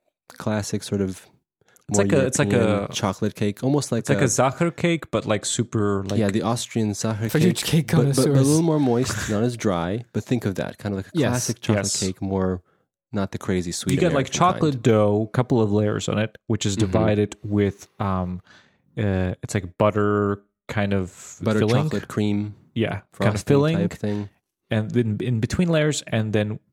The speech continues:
Speaker 2: she would put, this is a Sacher cake thing. You would, you, this, this is, like, this is what Sacher cake is. You put the layer of jam usually there. It's traditional, I think it's maybe, like, apricot, but you can do, like, strawberry or whatever.
Speaker 1: Uh, no, I think she uses, used, used marmalade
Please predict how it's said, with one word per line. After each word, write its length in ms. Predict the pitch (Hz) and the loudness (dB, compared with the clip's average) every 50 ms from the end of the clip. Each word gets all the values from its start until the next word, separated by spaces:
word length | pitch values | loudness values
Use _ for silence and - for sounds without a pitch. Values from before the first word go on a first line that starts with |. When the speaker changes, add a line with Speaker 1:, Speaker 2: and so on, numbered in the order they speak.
| _ | _
Speaker 2:
she 240 | - - - - 117 | -12 -10 -2 0 0
would 180 | 107 107 104 - | 0 0 0 0
put, 160 | - 110 107 | -2 0 2
this 140 | 113 113 104 | 0 0 0
is 140 | 110 104 104 | 0 0 0
a 80 | 101 | 0
Sacher 280 | 95 104 98 90 - 98 | 0 0 -2 0 -4 -8
cake 260 | - - 104 92 - | -6 -6 -8 -8 -8
thing. 300 | - - 107 - - 104 - | -10 -10 -10 -10 -10 -14 -10
You 140 | _ 117 107 | _ -2 0
would, 160 | 104 107 - | 0 0 0
you, 160 | 123 120 104 - _ _ _ _ _ _ - | -2 -2 -2 -2 _ _ _ _ _ _ -8
this, 260 | - 113 - - - - _ _ | -4 -4 -4 -4 -6 -10 _ _
this 200 | - 104 101 104 | -8 -6 -4 -2
is, 140 | 104 107 104 - - | -2 -2 -4 -2 0
like, 260 | 110 107 101 - - | -2 -2 -2 -4 -2
this 180 | - 117 104 - | -2 0 2 2
is 80 | 110 95 | 0 2
what 200 | 101 101 98 - | 2 0 2 2
Sacher 280 | 120 110 95 95 95 | 0 0 0 0 -4
cake 260 | - - 101 101 - | -2 0 -2 0 2
is. 300 | - 131 107 95 - - | 0 0 0 0 -4 -4
You 100 | 120 110 | -4 -4
put 240 | 101 - 113 104 - | 0 2 0 0 2
the 80 | - 104 | 0 0
layer 320 | 95 98 98 95 92 90 | 2 2 2 2 2 0
of 200 | 90 85 92 - _ | -2 -4 -8 -10 _
jam 380 | - 110 104 104 90 - - 87 | -2 -2 -2 -2 -4 -4 -6 -6
usually 260 | 85 - - 87 73 | -6 -6 -6 -8 -6
there. 160 | - - 73 | -4 -4 -6
It's 140 | 69 82 - - 101 85 85 117 - - - _ _ _ | -6 -6 -8 -10 -10 -10 -10 -14 -16 -16 -20 _ _ _
traditional, 460 | - - 117 117 139 131 - 143 123 110 | 0 0 2 2 0 0 0 0 0 0
I 80 | 104 | 0
think 220 | 98 - 113 107 104 | 0 0 0 0 0
it's 160 | 98 - - | -2 -2 -4
maybe, 240 | 110 101 101 95 107 | -2 -2 -2 0 0
like, 200 | 104 110 - - - | -2 -2 -4 -6 -8
apricot, 500 | 123 - - 147 - - 160 165 165 - | -8 -6 -6 -8 -2 -2 0 0 0 -2
but 140 | - 107 95 | -4 -4 -4
you 80 | - - | -4 -6
can 80 | 104 | -4
do, 80 | 92 - | -4 -4
like, 160 | - - - | -6 -6 -8
strawberry 720 | - - - 107 104 101 101 104 101 98 101 101 98 95 95 | -6 -2 0 0 0 0 0 0 0 2 0 0 0 0 0
or 280 | 101 98 90 - - - - | 0 -2 -2 -4 -6 -8 -10
whatever. 500 | - - 110 107 101 98 - - - 110 - | -4 0 0 2 2 0 -2 -2 -6 -4 -2
Speaker 1:
Uh, 100 | 120 117 | -2 0
no, 180 | 120 143 143 135 | 2 2 2 0
I 80 | 123 | 0
think 200 | 117 - 151 123 | 0 -2 -2 -2
she 180 | - - - 135 | -4 -4 -2 0
uses, 280 | 135 131 123 113 110 104 | 0 0 0 0 -2 -2
used, 500 | 101 104 95 107 104 101 104 - - - | -2 -2 -2 -2 -2 -4 -4 -10 -8 -4
used 180 | 104 104 101 98 | -2 -2 0 0
marmalade 540 | 101 104 113 113 101 90 73 71 78 110 | 2 2 2 2 0 -2 -4 -6 -10 -14